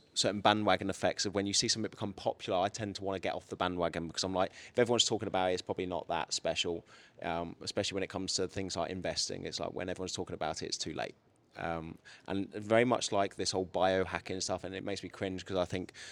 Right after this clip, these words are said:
Bulletproof Coffee and Dave Asprey, and it makes me slightly like, "Oh." But stoicism, you know, it's something that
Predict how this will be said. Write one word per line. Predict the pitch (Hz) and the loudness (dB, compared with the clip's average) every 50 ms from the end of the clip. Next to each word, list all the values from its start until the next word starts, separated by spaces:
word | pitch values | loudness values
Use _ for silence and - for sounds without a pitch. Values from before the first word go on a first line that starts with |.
| - - - | -12 0 2
Bulletproof | 104 101 92 - - 104 95 - | 4 4 4 2 0 -2 -2 0
Coffee | - 117 98 - - 101 92 | 2 2 2 2 2 0 -2
and | 92 87 | 0 2
Dave | 90 87 90 87 | 2 2 4 4
Asprey, | 87 85 - - - 92 | 4 4 2 2 2 0
and | 87 87 | 0 0
it | 85 | 0
makes | 87 80 - - | -2 -2 -2 0
me | 90 90 87 87 87 - - - - 87 | 0 0 -2 -2 -4 -8 -14 -18 -18 -8
slightly | - - - 104 92 87 71 82 92 | -2 0 2 4 4 4 4 4 4
like, | 87 85 78 | 4 4 6
"Oh." | 85 95 95 90 80 - - - - - - - - _ _ _ | 8 8 8 8 8 4 -2 -12 -18 -18 -18 -18 -20 _ _ _
But | - 123 113 98 92 98 - - - - _ - - - _ - - - - _ _ _ - | 8 10 10 12 10 8 4 0 -10 -20 _ -20 -20 -20 _ -20 -20 -20 -20 _ _ _ 0
stoicism, | - - 117 101 98 92 - 95 82 85 85 82 82 - | 2 4 6 4 4 4 0 -2 -4 -6 -10 -10 -12 -10
you | - 98 | -6 -4
know, | 98 | -2
it's | 95 92 87 - | -2 -2 -2 -2
something | - - - 117 107 117 110 104 98 | -4 -2 -2 -2 -2 -2 -2 0 2
that | 98 98 92 - | 2 2 2 0